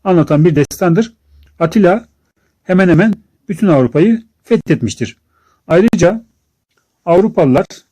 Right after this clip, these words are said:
Atilla'nın kendilerine günahlarından dolayı gönderildiğini düşünmüş Tanrı tarafından. Bu yüzden de Tanrı'nın kırbacı lakabını vermişlerdir. Göktürklerin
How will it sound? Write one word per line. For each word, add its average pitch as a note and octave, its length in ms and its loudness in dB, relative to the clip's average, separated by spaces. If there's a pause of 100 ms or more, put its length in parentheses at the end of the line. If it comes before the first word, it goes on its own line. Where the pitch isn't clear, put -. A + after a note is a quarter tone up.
(560)
Atilla'nın D#3+ 480 0
kendilerine D#3 680 -2 (220)
günahlarından E3 720 0
dolayı A#2 340 0 (600)
gönderildiğini D#3 600 2
düşünmüş F3+ 460 -4
Tanrı E3 220 0
tarafından. E3+ 500 -2 (140)
Bu A3 60 -2
yüzden C3+ 300 0
de A#3 180 -2 (420)
Tanrı'nın F#3+ 400 2
kırbacı D#3+ 560 0 (180)
lakabını D3 600 -2 (300)
vermişlerdir. C#3+ 600 -4 (1800)
Göktürklerin G3 640 0